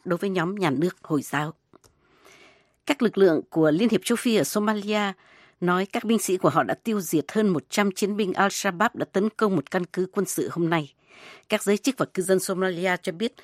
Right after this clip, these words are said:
là phần tử chủ chiến đã kích nổ một chiếc xe gài bom và sau đó xông vào căn cứ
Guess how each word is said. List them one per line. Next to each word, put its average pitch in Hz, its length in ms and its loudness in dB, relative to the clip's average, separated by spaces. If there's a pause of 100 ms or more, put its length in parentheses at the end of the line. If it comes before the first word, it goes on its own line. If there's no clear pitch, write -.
(240)
là 147 160 -2
phần 147 200 -4
tử 143 180 -2
chủ 143 180 -6
chiến 185 200 2
đã - 180 -4
kích - 140 -16
nổ 151 280 2
một 156 200 -4
chiếc 220 140 -4
xe 208 180 -2
gài 147 180 0
bom 175 300 -2 (280)
và 165 80 -2
sau 214 240 -2
đó 190 180 -2
xông 214 300 -2
vào 151 120 -4
căn 175 180 -4
cứ 190 200 -2